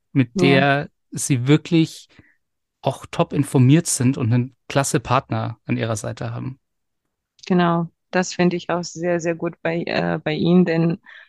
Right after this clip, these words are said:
Speaker 2: meistens sind die, die Kunden, die wissen nicht ganz genau, wie das ganze Prozess abläuft und dann werden sie einfach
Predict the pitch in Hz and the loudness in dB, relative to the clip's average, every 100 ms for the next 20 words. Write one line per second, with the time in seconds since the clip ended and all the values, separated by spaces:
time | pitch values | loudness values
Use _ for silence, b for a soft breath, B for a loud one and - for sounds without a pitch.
0 | _ 160 160 208 - 226 233 - - 202 | _ 0 2 2 2 6 6 4 2 4
1 | 196 196 190 180 180 180 185 - 180 202 | 4 2 -4 -4 -4 -6 -10 -2 4 4
2 | - 196 196 190 180 196 - 190 185 - | 4 4 6 4 0 -6 0 2 2 0
3 | 175 175 170 170 165 156 170 170 160 165 | -4 -2 -2 -2 -2 -4 -8 -6 -2 -2
4 | - _ - - 185 - 160 160 165 165 | -2 _ -10 -4 -4 -2 -4 -4 -2 -2
5 | 165 - - 160 160 160 160 165 160 165 | -2 -8 -2 0 0 0 2 2 2 2
6 | 165 175 160 156 156 | 4 4 2 -4 -6